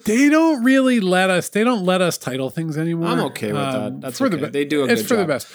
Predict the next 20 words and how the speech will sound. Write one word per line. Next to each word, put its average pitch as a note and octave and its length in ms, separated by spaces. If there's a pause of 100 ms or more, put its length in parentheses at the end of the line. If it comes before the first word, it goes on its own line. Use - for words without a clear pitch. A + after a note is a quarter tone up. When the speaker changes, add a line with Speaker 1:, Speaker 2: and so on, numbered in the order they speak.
(320)
Speaker 1:
Rich, A3+ 180
before D#4+ 300
we D4+ 120
go, G3+ 260
I'd E3 140
Speaker 2:
Yeah. D4 180
Speaker 1:
love C4 100
to A3+ 120
just, F3 380
you F#3+ 140
know, E3+ 160
we, F#3 360
we A3+ 140
don't D4+ 220
dip G3+ 180
into E3+ 160
the D3 120
reader C#3+ 220
mailbag C3+ 680
enough, E3 520